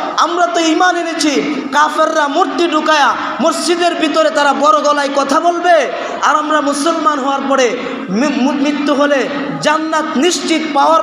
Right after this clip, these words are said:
পরে আমরা কেন লুকায়া থাকবো? আর এক মিনিটও লুকায়া থাকবো না। এই মুহূর্তে আমি উমর নাঙ্গা তরবারি হাতে লইয়া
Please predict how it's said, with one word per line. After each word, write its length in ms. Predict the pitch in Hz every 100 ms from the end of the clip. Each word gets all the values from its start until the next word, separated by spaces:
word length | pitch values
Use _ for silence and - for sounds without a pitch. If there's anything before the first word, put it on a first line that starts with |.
| -
পরে 260 | 285 247 180 - -
আমরা 340 | 233 262 269 262
কেন 240 | 262 254
লুকায়া 320 | 247 247 247 240
থাকবো? 440 | 233 226 226 202 - - 190
আর 200 | 262 240 -
এক 140 | 254 285 277
মিনিটও 360 | 269 302 294
লুকায়া 340 | 277 269 262 247
থাকবো 320 | 247 240 240
না। 180 | 233 185 - -
এই 220 | - 359 330
মুহূর্তে 680 | 311 330 392 - 339 285 202 - -
আমি 220 | 294 330 294
উমর 720 | 285 392 415 359 359 - - -
নাঙ্গা 480 | 220 320 330 320 302
তরবারি 360 | 285 294 277 277
হাতে 300 | 247 277 277
লইয়া 360 | 277 269 247